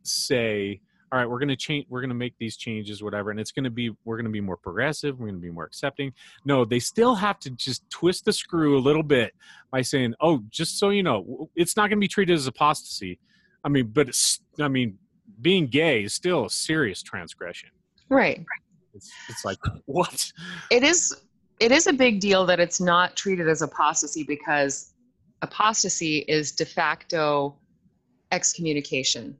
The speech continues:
Speaker 2: And that's what it meant, is that if you were in a same-gender marriage, you would be automatically booted from the church. And that is no longer the case. However,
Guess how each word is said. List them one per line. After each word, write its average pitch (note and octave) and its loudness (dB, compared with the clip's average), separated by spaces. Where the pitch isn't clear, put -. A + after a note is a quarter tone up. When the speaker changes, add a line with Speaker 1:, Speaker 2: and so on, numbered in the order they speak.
Speaker 2:
And D#3 -4
that's E3 0
what D#3+ -4
it - -6
meant, - -14
is D#3 -6
that D3+ -2
if F3 -8
you G3+ 0
were F#3+ 6
in D#3 0
a E3+ 2
same-gender E3 2
marriage, C#3+ 2
you D3+ -2
would D3 2
be C#3+ 2
automatically C#3+ 0
booted D3 0
from C#3 -8
the C3 -6
church. - -10
And D3 -2
that E3 2
is D#3 -4
no D3+ -4
longer D3 0
the C#3 -4
case. C#3+ 0
However, F#3 4